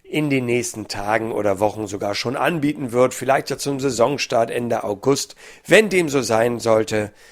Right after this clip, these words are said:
dann könnt ihr siebzig Prozent dieses Podcastes wieder streichen und dann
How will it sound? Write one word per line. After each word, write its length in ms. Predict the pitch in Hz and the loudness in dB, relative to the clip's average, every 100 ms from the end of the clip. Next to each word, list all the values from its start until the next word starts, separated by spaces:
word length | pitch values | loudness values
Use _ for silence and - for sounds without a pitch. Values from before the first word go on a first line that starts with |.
| - - | -18 -2
dann 580 | 180 196 190 185 - - | 0 0 -2 -6 -10 -2
könnt 260 | 170 160 | 0 0
ihr 320 | 165 147 131 - | -2 0 -2 -4
siebzig 460 | 113 120 156 139 113 | -4 -2 0 -4 -6
Prozent 400 | 117 - 110 - | -6 -2 -2 -2
dieses 220 | 101 98 | -8 -6
Podcastes 680 | - 113 - 95 92 - - | -2 -2 -2 -8 -6 -6 -2
wieder 220 | 147 202 | 2 2
streichen 580 | - 185 202 160 180 160 - - - | 0 0 0 -2 -4 -6 -10 -20 -10
und 240 | - 143 | -6 2
dann 280 | 143 135 127 | 4 2 0